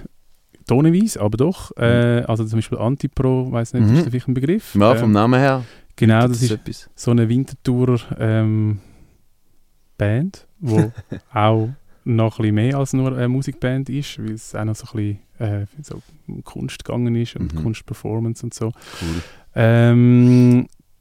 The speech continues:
Speaker 1: genau, dort bin ich, äh, auch eine Weile dabei gewesen. Noch voran, das ist noch viel, viel länger her. Dort hat's eine Band gehabt, die hat Spontanenbaum geheissen. Das ist vor etwa fünfzehn, zwanzig Jahre gewesen.
Speaker 2: Ah,
Speaker 1: Das
Speaker 2: ja.
Speaker 1: ist natürlich so für die ganz Alten, vielleicht die einen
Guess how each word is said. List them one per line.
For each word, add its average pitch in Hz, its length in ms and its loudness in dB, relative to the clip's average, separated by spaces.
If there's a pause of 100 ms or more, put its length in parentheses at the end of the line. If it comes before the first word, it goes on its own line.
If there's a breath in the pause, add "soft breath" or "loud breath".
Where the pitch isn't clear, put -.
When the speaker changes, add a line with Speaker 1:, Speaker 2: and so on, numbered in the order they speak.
Speaker 1:
genau, 104 300 2
dort 131 180 0 (120)
bin 123 140 2
ich, 123 220 -2
äh, 113 240 0
auch 117 240 -2
eine 147 160 -4
Weile 135 180 -4
dabei 127 220 -2
gewesen. 165 500 -4 (340)
Noch 113 220 2
voran, 107 580 -2 (320)
das - 160 -10
ist - 60 -20
noch 98 180 -12
viel, 55 200 -12
viel - 220 -12
länger 50 260 -12
her. - 200 -14
Dort - 180 -20
hat's - 160 -14
eine 117 60 -14
Band 104 400 -8
gehabt, 104 240 -8
die 107 100 -8
hat 104 120 -14
Spontanenbaum 120 800 -8
geheissen. 131 460 -12 (680 soft breath)
Das 110 140 0
ist 123 140 0
vor 120 180 2
etwa 110 380 0
fünfzehn, - 460 -10
zwanzig - 420 -12
Jahre - 220 -10
gewesen. 123 400 -12
Speaker 2:
Ah, - 40 -10
Speaker 1:
Das 147 160 -6
Speaker 2:
ja. - 60 -6
Speaker 1:
ist - 140 -12
natürlich - 440 -12 (220)
so - 200 -12
für 117 220 -10
die 113 200 -12
ganz - 600 -14 (480)
Alten, - 560 -10
vielleicht - 420 -14
die - 60 -12
einen 123 160 -10